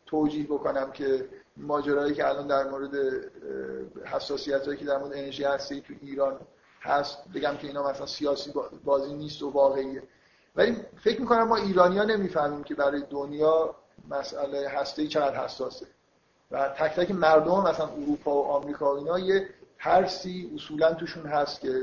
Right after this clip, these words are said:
نکنه دچار یه جنگ هسته‌ای مثلاً ویرانگر جهانی بشن. ولی ما هم مثلاً جایی از دنیا زندگی نکردیم خیلی این تهدید رو احساس بکنیم.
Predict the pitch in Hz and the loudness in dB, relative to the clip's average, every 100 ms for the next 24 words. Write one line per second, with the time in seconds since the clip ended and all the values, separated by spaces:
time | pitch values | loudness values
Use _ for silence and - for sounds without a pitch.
0 | 127 139 143 135 135 131 _ _ 139 135 | 0 -2 -2 -4 -4 -8 _ _ -10 0
1 | 139 139 135 143 135 135 131 135 - 135 | 2 2 -2 -4 -4 -4 -4 -6 -6 -8
2 | 135 143 139 131 139 139 139 139 139 139 | -6 -6 -8 -10 -12 -8 -4 -2 0 0
3 | 147 143 135 135 143 131 - - - _ | 0 -2 0 -2 -2 -6 -6 -10 -16 _
4 | _ _ _ _ _ 139 156 180 190 - | _ _ _ _ _ -2 0 0 -4 -8
5 | - 165 180 196 208 196 190 - 175 196 | -8 6 8 10 8 4 -2 -2 6 8
6 | 208 190 165 170 185 180 170 165 175 170 | 10 8 6 0 0 0 -2 -4 0 2
7 | 143 139 139 - 143 147 147 139 135 139 | 2 0 -2 -8 -8 -6 -6 -6 -6 -4
8 | 135 127 - 127 - - - | -4 -4 -6 -8 -8 -14 -16